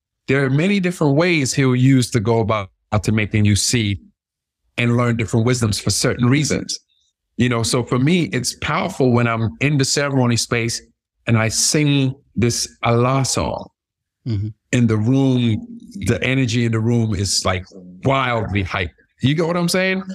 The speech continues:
Speaker 1: So it's like,
Speaker 2: Mm-hmm.
Speaker 1: it's a reason for all of it. So for me, it's like,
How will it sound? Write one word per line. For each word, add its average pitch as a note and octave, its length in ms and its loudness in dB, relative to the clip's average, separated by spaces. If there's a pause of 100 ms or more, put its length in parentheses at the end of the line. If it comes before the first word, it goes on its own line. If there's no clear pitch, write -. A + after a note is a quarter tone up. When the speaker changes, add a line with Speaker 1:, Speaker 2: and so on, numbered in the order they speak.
(140)
Speaker 1:
So C#3+ 220 0
it's B2+ 120 -2
like, C3 180 -2
Speaker 2:
Mm-hmm. F#2 160 -12 (260)
Speaker 1:
it's A#2+ 120 0
a B2 120 2
reason C3+ 640 2 (880)
for - 180 0
all D#3+ 220 0
of F2+ 100 -2
it. C#2+ 160 -6
So C#3 160 -2
for D3+ 160 -2
me, F3 260 2
it's C3+ 140 -2
like, C3+ 240 -2